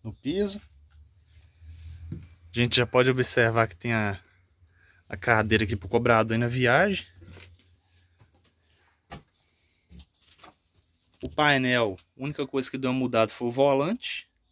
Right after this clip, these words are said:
A gente vê que os comandos são os mesmos aí. Beleza?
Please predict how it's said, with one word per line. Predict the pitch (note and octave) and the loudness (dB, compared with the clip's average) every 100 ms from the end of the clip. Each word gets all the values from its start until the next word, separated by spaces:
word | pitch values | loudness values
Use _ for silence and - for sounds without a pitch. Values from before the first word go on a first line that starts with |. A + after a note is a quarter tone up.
| _ _ _ _ _ _ _ _ _ _ _ _ _ _ _ _ _ _ _ _ _ _ _ _ - | _ _ _ _ _ _ _ _ _ _ _ _ _ _ _ _ _ _ _ _ _ _ _ _ -20
A | |
gente | A2+ A2 | -18 -12
vê | B2 | -10
que | - | -10
os | C3+ | -10
comandos | - B2 A#2 A#2 - | -2 -2 0 -4 -6
são | C#3+ | -8
os | C#3+ | -4
mesmos | C#3+ E3+ E3 C#3+ | -4 -4 -6 -8
aí. | D3 G#3+ _ _ _ _ _ _ _ _ _ _ _ _ - - _ _ - | -8 -10 _ _ _ _ _ _ _ _ _ _ _ _ -20 -20 _ _ -12
Beleza? | A2+ A2+ D3+ G3+ G3+ | -8 -4 -4 -4 -6